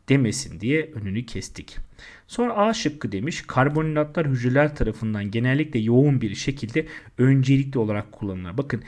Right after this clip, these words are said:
genellikle yoğun bir şekilde öncelikli olarak kullanılırlar.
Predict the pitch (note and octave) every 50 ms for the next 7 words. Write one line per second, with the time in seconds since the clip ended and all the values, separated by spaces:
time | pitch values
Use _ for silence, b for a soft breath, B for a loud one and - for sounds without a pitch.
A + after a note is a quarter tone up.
0 | B B B B B - A2+ A2+ A#2 C3+ D3 C#3+ C#3 C#3 C3 A#2+ A2+ G#2+ A2 A2
1 | - - B2+ C3+ D#3+ E3+ C#3+ A#2+ A2+ A#2 A#2 A#2 B2 C#3+ D#3 E3+ F#3 E3+ D3+ C#3
2 | B2+ A#2+ A2 G#2+ G#2+ G2+ F#2+ - - - A2 - - - G2+ F#2+ F#2+ F#2+ B2+ D3+
3 | D#3 - - A#2 A2+ A#2 A#2+ A#2+ A2+ A#2 A#2 A2+ A2 A2 - - A#2+ A2+ G#2+ G#2
4 | G#2+ G#2 G#2 G2+ - _ _ - - A2+ A2 G#2+ G2+ G2 G2 G2 F#2+ F2 E2 -